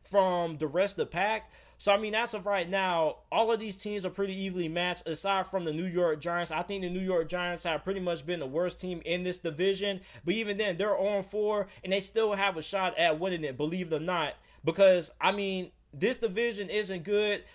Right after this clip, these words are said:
So, I mean, it wouldn't surprise me if the New York Giants were able to somewhat be able to string along a couple of wins, and they will end up number one in this division.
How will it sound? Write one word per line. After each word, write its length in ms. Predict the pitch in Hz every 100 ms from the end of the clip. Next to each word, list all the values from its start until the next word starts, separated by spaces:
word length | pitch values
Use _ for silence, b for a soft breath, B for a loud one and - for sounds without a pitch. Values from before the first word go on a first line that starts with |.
| B
So, 140 | -
I 100 | 185
mean, 180 | 208 202
it 160 | 185 240
wouldn't 180 | 254 -
surprise 460 | 196 214 214 202
me 100 | 190
if 100 | 185
the 100 | 180
New 120 | 185
York 240 | 190 180 156
Giants 240 | 180 175
were 80 | 175
able 180 | 185 165
to 80 | 135
somewhat 640 | - 208 196 190 190 147
be 120 | 185
able 140 | 190 175
to 60 |
string 280 | - 196 190
along 280 | 180 185 170
a 40 |
couple 300 | 190 196 185
of 100 | 151
wins, 380 | 180 202 196 190 B B B
and 440 | 180 190 185 180 160
they 120 | 220
will 140 | 214
end 300 | 190 190 190
up 320 | 196 190 - - -
number 260 | 139 190 185
one 120 | 185
in 60 |
this 120 | 185 175
division. 480 | 165 220 190 104